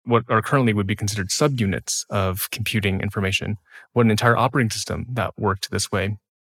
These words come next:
might be like, what advantages it would have over our current paradigms. And once I kind of really wrapped my mind around what block was, I essentially shifted my own development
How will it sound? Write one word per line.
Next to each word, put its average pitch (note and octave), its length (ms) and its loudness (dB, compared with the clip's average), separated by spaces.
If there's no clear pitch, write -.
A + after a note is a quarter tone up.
might G#2+ 240 4
be G2+ 100 0
like, C3 300 2
what G2+ 100 2
advantages G#2 460 2
it G2+ 40 -2
would F#2+ 120 -2
have G2+ 720 0
over F#2+ 560 -2
our G2+ 200 0
current C3+ 280 0
paradigms. G2+ 520 -2
And A#2 840 6
once C#3+ 300 6
I C3+ 380 6
kind C3 160 4
of A2+ 120 4
really A2+ 160 4
wrapped A2+ 140 4
my A2+ 60 2
mind G#2 240 2
around G2 240 0
what - 100 -6
block A2+ 240 2
was, - 280 -2
I A2 220 2
essentially A#2 580 2
shifted G#2+ 560 -2
my G2+ 240 0
own G#2 520 0
development G#2 920 2